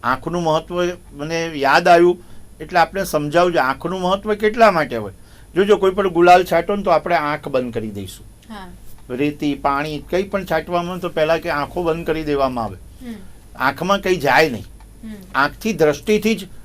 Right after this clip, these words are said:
Speaker 1: બધું થાય છે અને દ્રષ્ટિથી સૃષ્ટિ બદલાઈ જાય છે. એક પૌરાણિક કથામાં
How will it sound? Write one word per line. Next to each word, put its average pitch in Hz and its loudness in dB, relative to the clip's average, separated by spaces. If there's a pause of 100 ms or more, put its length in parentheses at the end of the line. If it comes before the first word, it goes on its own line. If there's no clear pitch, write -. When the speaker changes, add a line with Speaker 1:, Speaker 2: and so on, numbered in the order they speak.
(180)
Speaker 1:
બધું 156 2
થાય 135 2
છે 123 -4
અને 131 -4
દ્રષ્ટિથી 175 -2
સૃષ્ટિ 208 -6
બદલાઈ 196 2
જાય 170 4
છે. 101 -8 (2250)
એક 151 -10
પૌરાણિક 156 2
કથામાં 160 2